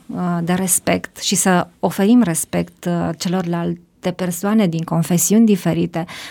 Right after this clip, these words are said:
asta e un mare dar, un mare har, o mare binecuvântare. Însă,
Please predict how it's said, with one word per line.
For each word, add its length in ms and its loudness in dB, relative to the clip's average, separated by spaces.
asta 180 2
e 20 6
un 80 4
mare 260 0
dar, 260 0
un 100 0
mare 320 0
har, 180 0
o 60 0
mare 220 0
binecuvântare. 960 -2
Însă, 600 0